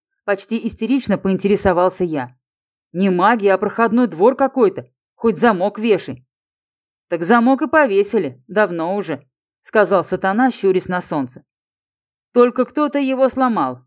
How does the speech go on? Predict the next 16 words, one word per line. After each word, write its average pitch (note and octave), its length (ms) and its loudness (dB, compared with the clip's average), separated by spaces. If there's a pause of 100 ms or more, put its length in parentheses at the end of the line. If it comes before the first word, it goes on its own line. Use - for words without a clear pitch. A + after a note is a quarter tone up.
(200)
то-то G#3+ 320 0
нечисть A#3+ 520 0
оживилась. E3+ 680 -2 (420)
Они G3 280 -2
ведь G3+ 140 -6
что, C#3+ 420 0 (240)
обретались A3+ 640 0
себе G3 240 0
в - 40 -14
собственном F#3+ 500 -4
дерьме F3 380 -2
и G3+ 140 -6
тосковали A3+ 600 0
по F#3 160 0
свежей F#3 340 -2
человечине? E3 800 -4